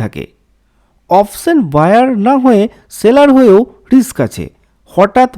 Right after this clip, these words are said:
মার্কেট মুভ করলে সেই পরিস্থিতি অপশন প্রাইসকে হাইলি আনপ্রেডিক্টেবল করে তোলে। এখন টাইম ফ্রেম, স্ট্রেস লেভেল, পোটেনশিয়াল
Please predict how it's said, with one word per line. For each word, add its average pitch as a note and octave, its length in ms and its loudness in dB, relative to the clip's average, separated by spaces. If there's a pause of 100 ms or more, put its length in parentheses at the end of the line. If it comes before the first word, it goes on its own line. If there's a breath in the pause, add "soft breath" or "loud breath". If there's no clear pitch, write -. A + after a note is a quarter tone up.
(180)
মার্কেট D#3+ 440 -4 (180)
মুভ G#3+ 160 0 (160)
করলে A#3+ 280 2 (400 loud breath)
সেই B3+ 220 2 (140)
পরিস্থিতি B3 520 -2 (480 soft breath)
অপশন A#3+ 340 -2 (120)
প্রাইসকে A3 500 -4 (380 loud breath)
হাইলি C#4+ 400 -2 (160)
আনপ্রেডিক্টেবল G3+ 800 -2
করে G#2 200 -4
তোলে। F#2+ 200 -10 (1800)
এখন G#3+ 360 0 (520 soft breath)
টাইম E3 280 0 (160)
ফ্রেম, B3+ 260 2 (480)
স্ট্রেস G#3 440 2 (180)
লেভেল, A#3 300 0 (400)
পোটেনশিয়াল A3+ 760 -2